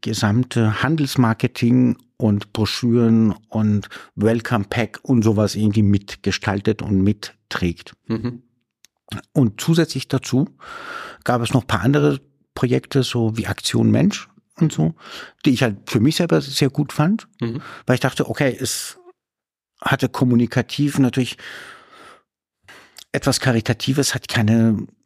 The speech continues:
Speaker 1: wie soll ich sagen, keine Umsatzziele. Das macht man,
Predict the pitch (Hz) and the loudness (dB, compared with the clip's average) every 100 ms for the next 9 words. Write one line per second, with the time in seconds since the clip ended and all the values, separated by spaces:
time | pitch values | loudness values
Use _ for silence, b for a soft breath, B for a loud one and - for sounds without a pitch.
0 | _ _ 107 113 110 110 - 117 - 113 | _ _ -6 -4 0 0 2 0 2 2
1 | 127 110 - - - 87 90 - 98 - | 2 -2 -4 -4 -4 -2 -2 -4 -6 -2
2 | 101 - 123 107 90 | -2 0 0 0 -2